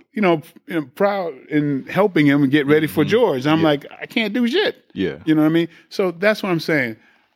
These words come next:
Speaker 1: I always sought those deep, you know, the, the times where I had to learn something because I had to step it up,
Speaker 2: Mm-hmm.
Speaker 1: right? So understand, it's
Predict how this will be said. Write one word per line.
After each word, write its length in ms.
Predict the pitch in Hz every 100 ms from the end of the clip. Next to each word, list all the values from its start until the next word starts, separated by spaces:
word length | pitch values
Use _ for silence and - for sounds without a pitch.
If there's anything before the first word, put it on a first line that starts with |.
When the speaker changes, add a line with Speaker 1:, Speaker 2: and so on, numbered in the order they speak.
| _ _ 151
Speaker 1:
I 120 | 160 - -
always 960 | 202 226 226 196 147 120 110 101 - _ _ _ _ _ -
sought 640 | - - - 180 135 110 - -
those 440 | 127 143 131 120 110 _ _ _ _ 110 113
deep, 320 | 180 180 127
you 80 | 127
know, 120 | 101
the, 220 | 131 123
the 160 | 117 120
times 440 | - 156 139 123
where 340 | 127 120 110 - _ _ _ _ _ _ _ _ _ _ _ _ _ -
I 80 |
had 160 | 139 117
to 60 | 120
learn 280 | 135 143 131
something 380 | 127 104 107
because 260 | 107 110 117
I 100 | 120
had 120 | 120
to 60 | 185
step 340 | - 127 -
it 100 | 110
up, 220 | 113 - _ -
Speaker 2:
Mm-hmm. 240 | 80 76
Speaker 1:
right? 240 | 120 127 92 - -
So 380 | - 165 139 - _
understand, 760 | 185 180 - 190 180 131 98 101 _ _ _ _ _
it's 200 | 151 135